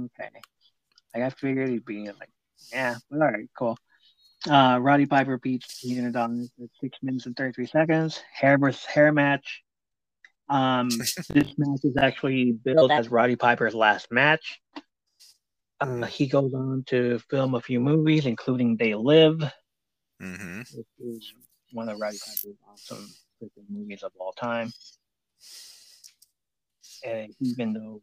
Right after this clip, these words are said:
Speaker 1: Piper would come back to compete in the future later on in life.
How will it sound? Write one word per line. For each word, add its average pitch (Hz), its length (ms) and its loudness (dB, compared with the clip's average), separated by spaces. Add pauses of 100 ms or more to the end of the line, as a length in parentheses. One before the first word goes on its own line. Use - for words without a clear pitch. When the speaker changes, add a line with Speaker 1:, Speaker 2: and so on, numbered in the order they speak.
(120)
Speaker 1:
Piper 110 260 -4
would 107 120 -12 (140)
come 110 120 -8
back 107 200 -16 (120)
to 117 60 -20
compete 107 300 -14
in 104 80 -16
the 98 120 -20
future 117 420 -8 (120)
later 110 280 -10
on 104 160 -8
in 98 80 -20
life. 117 260 -4